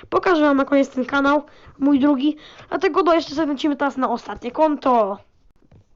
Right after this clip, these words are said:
Okej, widzowie, dlatego już sobie wchodzimy. Tutaj mamy, okej, okej, tutaj mnie czeka, co tutaj mamy?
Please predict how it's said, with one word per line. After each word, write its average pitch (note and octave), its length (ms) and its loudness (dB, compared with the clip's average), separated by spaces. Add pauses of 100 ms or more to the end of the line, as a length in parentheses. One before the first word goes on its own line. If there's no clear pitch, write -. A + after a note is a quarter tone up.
(480)
Okej, D#4 200 -2
widzowie, C4 340 0 (580)
dlatego C#4+ 280 0
już D4 100 0
sobie C#4 180 0
wchodzimy. F4+ 520 2 (3750)
Tutaj - 240 -2
mamy, B3+ 560 -2
okej, D4 320 -2
okej, C#4+ 460 -2
tutaj C4+ 260 -4
mnie C4+ 220 -2
czeka, D4 280 -10
co - 80 -14
tutaj C#4+ 200 -4
mamy? C4 280 -2